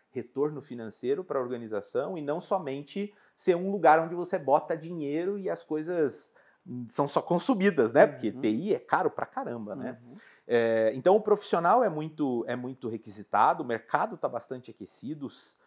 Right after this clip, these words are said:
Speaker 1: e já está há muitos anos e certamente vai continuar. Há, sim, não um apagão, acho que um apagão é muito,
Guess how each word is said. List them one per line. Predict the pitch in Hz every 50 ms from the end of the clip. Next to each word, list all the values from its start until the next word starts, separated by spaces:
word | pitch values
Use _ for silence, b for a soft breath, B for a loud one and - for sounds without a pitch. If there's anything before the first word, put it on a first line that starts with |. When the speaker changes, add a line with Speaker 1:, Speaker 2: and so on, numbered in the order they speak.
| b b b _
Speaker 1:
e | 113
já | 123 131 143 147
está | 156 156 - - 160 180
há | 208
muitos | 202 170 160 160 - 127 113
anos | 131 147 160 165 156 -
e | -
certamente | - - - 175 175 - 175 151 143 151 _
vai | 135 131
continuar. | - - 117 113 - - 104 101 104 123 143 165 B B B B B B
Há, | - 139 156 190 214
sim, | - - - - 139 151 175 190 175 131 101 85
não | 120 170 247 320 302
um | 214
apagão, | 135 - - _ - - - 101 95 98 - 123 131 123 113 104
acho | 107 - -
que | _ 160
um |
apagão | 170 _ - 127 107 110 127 151
é | 151
muito, | 131 135 151 _ 175